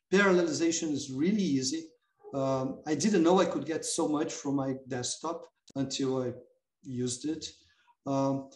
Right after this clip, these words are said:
you can start an array with any value, which is really good. And why? Because sometimes the algorithm is natural, is a natural zero-based algorithm. Sometimes it's a natural one-based algorithm. Sometimes it's something else.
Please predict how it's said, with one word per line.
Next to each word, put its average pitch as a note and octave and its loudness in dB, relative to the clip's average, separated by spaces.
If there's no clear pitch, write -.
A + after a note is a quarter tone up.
you A3 4
can G#3 4
start G3+ 2
an F3+ 4
array D#3+ 4
with D3 0
any D3 0
value, C3 -2
which D3+ -4
is B2+ -6
really C#3 0
good. B2+ -2
And C#3+ -4
why? D3 2
Because D3 -4
sometimes D#3 -2
the D3 -2
algorithm C#3 0
is B2+ -8
natural, C#3+ -2
is C#3+ -8
a D#3 -2
natural D3+ 0
zero-based C#3 0
algorithm. F3+ 0
Sometimes E3 -2
it's C#3 -6
a C3+ -4
natural E3 0
one-based D3+ -2
algorithm. F#3 0
Sometimes E3 -2
it's D3 -6
something C#3+ -4
else. F#3 -2